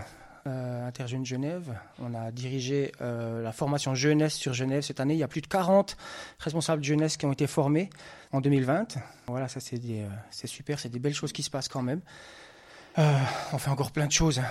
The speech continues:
bien sûr, mais c'est un petit peu les, euh, les grosses choses qui se passent en ce moment. Ça va, vous ? Ouais, en ligne, je vous vois plus, mais j'espère que ça va aussi. J'ai vu qu'il y avait un ou deux Djemiens qui étaient là aussi, euh, sur, euh, sur Zoom. Euh,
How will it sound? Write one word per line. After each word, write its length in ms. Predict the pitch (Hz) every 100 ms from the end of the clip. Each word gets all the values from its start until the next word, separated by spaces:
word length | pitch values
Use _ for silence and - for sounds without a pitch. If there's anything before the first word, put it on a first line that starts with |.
| -
bien 100 | 131
sûr, 220 | - 131
mais 120 | 127
c'est 120 | -
un 60 | 123
petit 120 | 123
peu 120 | -
les, 160 | 120 113
euh, 140 | 104
les 80 | 110
grosses 240 | 123 120 127
choses 180 | 135
qui 100 | -
se 60 | 135
passent 220 | - 123
en 20 |
ce 80 | 123
moment. 200 | 160 175 143 - _ _ - - - - - -
Ça 120 | 190
va, 100 | 247
vous ? 220 | 269 330 - - - - _ - - - - -
Ouais, 200 | 160 165 214 -
en 100 | 165
ligne, 320 | 180 247 156
je 60 |
vous 80 | 151
vois 180 | 156 175
plus, 220 | 190 240 202
mais 140 | 160
j'espère 280 | 151 - 151
que 60 |
ça 120 | - 147
va 100 | 156
aussi. 300 | 147 - - - - -
J'ai 160 | - 156
vu 120 | 165
qu'il 80 | 156
y 40 |
avait 160 | 143 139
un 60 |
ou 80 | 143
deux 140 | 139 147
Djemiens 320 | 143 147 147
qui 100 | 147
étaient 140 | 135
là 140 | 139 135
aussi, 320 | 135 - 143
euh, 120 | 127 120
sur, 260 | 113 - 123
euh, 160 | 117 113 - _ - - - -
sur 240 | - - 123
Zoom. 380 | 123 170 185 110 - - _ - - - - - -
Euh, 560 | 185 202 208 214 214